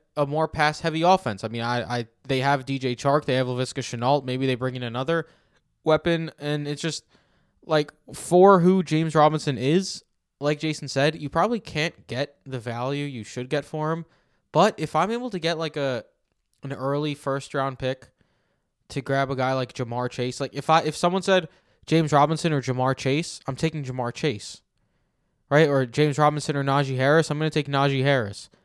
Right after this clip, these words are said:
So if you could get, like, one of those top-tier guys, like a high-end first-round pick, then I'd trade James Robinson. Maybe a mid first-round pick, but that's, like,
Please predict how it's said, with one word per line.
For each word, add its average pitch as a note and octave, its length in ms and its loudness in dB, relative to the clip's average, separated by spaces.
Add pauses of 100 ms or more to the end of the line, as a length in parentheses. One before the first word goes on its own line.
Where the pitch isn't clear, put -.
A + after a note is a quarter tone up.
(340)
So - 120 2
if D3 120 0
you G3 80 0
could G3 140 0
get, F3+ 160 6
like, D#3 180 2
one D3+ 160 2
of D3 80 4
those C#3 300 2
top-tier C3+ 600 0
guys, B2 560 -2 (540)
like B2+ 140 -4
a B2 60 0
high-end C3 480 2
first-round B2+ 500 -2
pick, B2+ 300 -4 (200)
then B2+ 240 -2
I'd C#3+ 160 -2
trade D3 280 0
James C#3+ 200 -2
Robinson. C#3 460 0 (340)
Maybe D3+ 420 0
a D#3 100 4
mid C#3+ 220 0
first-round D3 540 0
pick, D3+ 260 0
but B2 240 -2 (380)
that's, C3 280 0
like, C3+ 280 0